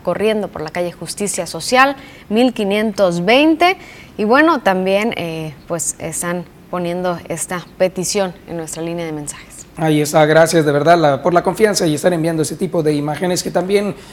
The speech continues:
Speaker 2: corresponden a la problemática. Ahí está, muchas gracias.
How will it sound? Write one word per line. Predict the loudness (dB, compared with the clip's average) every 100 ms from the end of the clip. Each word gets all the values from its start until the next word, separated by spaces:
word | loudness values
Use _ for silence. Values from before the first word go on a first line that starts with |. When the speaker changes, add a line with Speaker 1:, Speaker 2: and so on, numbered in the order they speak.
| -20 0
Speaker 2:
corresponden | 2 2 2 2 2 0
a | 0 2 4
la | 4 4 4
problemática. | 2 2 2 0 0 -2 -4 -6 -8 -10 -12 -8
Ahí | -2 0
está, | 0 -4 -8
muchas | -4 -2 4
gracias. | 6 6 6 0